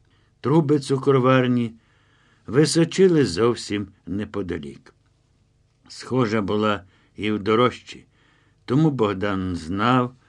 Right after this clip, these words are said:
що по-справжньому працює підприємство лише восени,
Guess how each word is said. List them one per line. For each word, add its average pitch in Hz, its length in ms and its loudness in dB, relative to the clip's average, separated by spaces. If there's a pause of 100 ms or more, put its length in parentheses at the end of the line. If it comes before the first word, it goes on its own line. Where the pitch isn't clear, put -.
(960)
що 143 180 0
по-справжньому 135 1120 0
працює 107 600 0
підприємство 98 1120 -4 (240)
лише 87 420 -8
восени, 87 640 -6